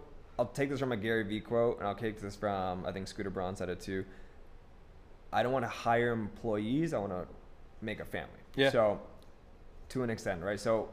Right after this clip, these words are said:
Speaker 1: what Gary Vee did is that, you know, people can go after his employees at,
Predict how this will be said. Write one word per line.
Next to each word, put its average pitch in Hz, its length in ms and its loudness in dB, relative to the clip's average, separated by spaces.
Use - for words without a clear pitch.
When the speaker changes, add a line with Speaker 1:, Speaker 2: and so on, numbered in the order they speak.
Speaker 1:
what 113 180 0
Gary 135 200 6
Vee 127 220 2
did 110 360 2
is 101 180 -4
that, 98 400 2
you 110 80 -2
know, 95 220 0
people 147 340 2
can 92 640 -2
go 107 220 2
after 98 320 2
his 107 220 -2
employees 92 440 -4
at, 69 240 0